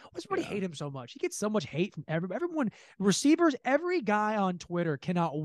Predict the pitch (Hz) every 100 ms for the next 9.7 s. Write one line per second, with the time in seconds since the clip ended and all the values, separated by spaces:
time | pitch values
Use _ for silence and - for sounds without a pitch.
0 | 143 170 160 143 143 147 139 117 - 151
1 | 139 123 - 143 143 285 185 139 135 135
2 | 135 135 131 131 127 127 131 131 131 135
3 | - 165 151 147 147 151 147 _ - 139
4 | 135 139 135 - 127 131 131 113 117 123
5 | 123 131 127 123 120 123 123 120 98 120
6 | 123 123 131 120 117 117 120 120 113 110
7 | 117 120 123 117 110 120 117 117 120 123
8 | 120 - 113 120 120 117 107 120 113 113
9 | 120 151 165 139 143 123